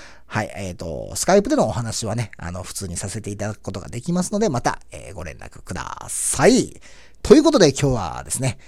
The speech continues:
えー、このような形でお話ししました。またまた、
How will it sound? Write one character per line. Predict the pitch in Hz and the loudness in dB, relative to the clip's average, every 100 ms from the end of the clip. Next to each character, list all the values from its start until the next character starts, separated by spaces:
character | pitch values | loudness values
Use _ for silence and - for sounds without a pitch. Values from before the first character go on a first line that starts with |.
| - - - | -20 -18 -10
え | 87 | -8
ー、 | |
こ | 92 | -6
の | 101 | -6
よ | 82 | -6
う | |
な | 76 | -8
形 | 78 80 - | -10 -10 -10
で | 71 64 57 50 50 | -10 -10 -12 -14 -12
お | - | -12
話 | 113 - - | -10 -10 -10
し | |
し | - | -4
ま | 143 | 0
し | - | 2
た。 | 123 - | 0 2
ま | 185 | 4
た | 185 | 6
ま | 156 | 4
た、 | 147 - | 2 -2